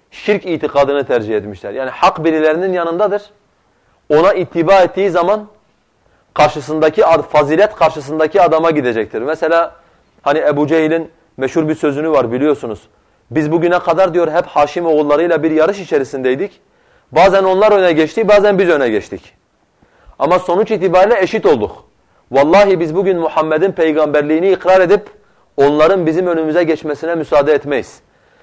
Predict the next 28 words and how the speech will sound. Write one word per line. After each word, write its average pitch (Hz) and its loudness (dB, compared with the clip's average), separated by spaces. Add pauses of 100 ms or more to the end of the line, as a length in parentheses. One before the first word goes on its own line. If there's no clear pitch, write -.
(180)
Yani 127 0
Ebu 143 2
Cehil 190 2
Muhammed'in 156 -2
doğru 165 0
söylediğini 170 -2 (440)
adını 151 2
bildiği 160 0
gibi 131 -4
biliyor. 95 -8 (380)
Fakat 139 0
niye 233 0
Muhammed'e 165 0
tabi 143 2
olmuyor? 160 0 (400)
Çünkü 151 -4
Muhammed'e 170 0
tabi 190 2
olsa 220 2 (240)
Muhammed 156 -2
onlardan 165 -2
üstün 175 -6
olacak. 123 0
Haşim 131 -4
oğulları 143 2
onlardan 147 0
üstün 151 -8
olacak. 156 0